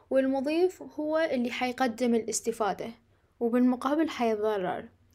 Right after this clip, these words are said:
The host gets nothing in return and always suffers from some injury because the parasite lives on the expense of the host. يعني شنو؟ بهاي العلاقة المضيف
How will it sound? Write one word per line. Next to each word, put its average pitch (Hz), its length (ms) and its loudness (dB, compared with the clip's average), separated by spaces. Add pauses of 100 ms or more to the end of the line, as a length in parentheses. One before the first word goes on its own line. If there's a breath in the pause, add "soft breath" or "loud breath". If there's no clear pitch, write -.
(400 loud breath)
The 247 100 0 (120)
host 403 400 4
gets 254 220 0
nothing 294 420 0 (180)
in 226 120 2
return 220 480 -2 (120)
and 247 240 0 (160)
always 302 360 2 (100)
suffers 294 400 -2 (120)
from 247 200 0
some 233 300 -4
injury 220 580 -4 (560 loud breath)
because 262 340 2
the 262 120 4
parasite 269 800 4
lives 240 240 0
on 233 220 0
the 233 220 4
expense 285 460 -2
of 226 220 -2
the 208 100 -4
host. - 360 -12 (360 loud breath)
يعني 269 300 2
شنو؟ 208 380 -4
بهاي 330 360 6
العلاقة 226 720 0 (400 loud breath)
المضيف 269 800 2